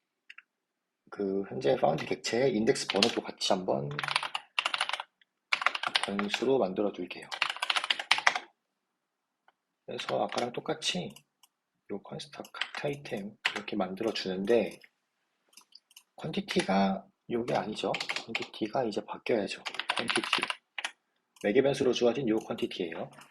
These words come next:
나머지 정보들은 다 동일한데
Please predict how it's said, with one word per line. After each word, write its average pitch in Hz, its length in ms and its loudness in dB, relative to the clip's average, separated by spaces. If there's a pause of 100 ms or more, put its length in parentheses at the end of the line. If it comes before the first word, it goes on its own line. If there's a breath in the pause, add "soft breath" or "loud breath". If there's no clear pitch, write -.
(540 loud breath)
나머지 131 440 2
정보들은 117 500 4
다 104 180 0
동일한데 135 1000 0